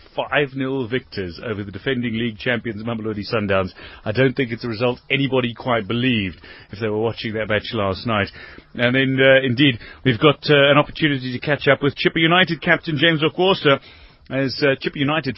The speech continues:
finally claimed their first win of twenty fifteen. And Amazulu off the bottom of the absa Premiership standings. They said they would do it. Stephen Barker said he wouldn't be relegated. My word, the way he's kept his promise. R-,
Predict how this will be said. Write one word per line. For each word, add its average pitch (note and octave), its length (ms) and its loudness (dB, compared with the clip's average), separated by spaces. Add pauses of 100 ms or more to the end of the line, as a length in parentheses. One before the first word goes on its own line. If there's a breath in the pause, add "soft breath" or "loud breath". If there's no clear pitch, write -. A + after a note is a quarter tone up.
finally G#3 300 2
claimed F3+ 300 4
their D#3+ 100 4
first F#3+ 320 2
win F3+ 140 4
of D3 100 0
twenty F3+ 340 -4
fifteen. D#3+ 540 -4
And D3 160 -14
Amazulu B3+ 800 -2
off G#3 200 -6
the A3+ 80 -8
bottom F3+ 440 0
of G#3 60 0
the G#3 100 0
absa G3 340 2
Premiership E3+ 440 0
standings. A#3 600 2
They A2+ 120 -2
said E3 300 0
they F#3+ 100 2
would F3 160 4
do C#3 140 0
it. F3 120 -2 (280 loud breath)
Stephen C3+ 340 -2
Barker C#3+ 320 2
said D3 380 0
he D#3 200 0
wouldn't F3+ 280 2
be E3+ 100 4
relegated. C#3+ 640 2 (380 loud breath)
My A2+ 260 -2
word, G2+ 480 0 (240 loud breath)
the G2 100 -6
way A#2+ 240 2
he's A#2+ 160 -4
kept A#2+ 240 -4
his A2+ 140 -4
promise. G2+ 460 -6
R-, B2+ 180 -6